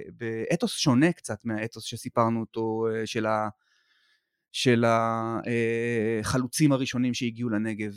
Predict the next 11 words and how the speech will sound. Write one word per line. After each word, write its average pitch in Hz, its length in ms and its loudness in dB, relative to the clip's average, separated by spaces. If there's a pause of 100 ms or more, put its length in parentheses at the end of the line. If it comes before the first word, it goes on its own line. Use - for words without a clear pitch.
(140)
אה, 98 140 -8
זה, 117 200 -8
זה 123 260 0
אתוס 220 400 2
שפ-, 120 840 0 (320)
פחות 226 380 6
מ-, 190 440 4
ממה 151 140 4
שהיה 165 200 4
לחלוצים 165 640 2
בחירה. 139 400 6